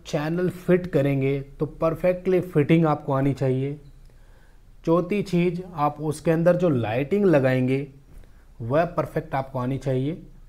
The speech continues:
पांचवी चीज़, उसके अंदर आपको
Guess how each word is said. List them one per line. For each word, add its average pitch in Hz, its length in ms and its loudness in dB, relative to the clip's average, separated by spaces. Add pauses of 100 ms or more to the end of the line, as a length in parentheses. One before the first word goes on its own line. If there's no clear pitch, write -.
(120)
पांचवी 151 440 -2
चीज़, 175 400 0 (320)
उसके 143 300 -4
अंदर 175 600 2 (460)
आपको 135 680 0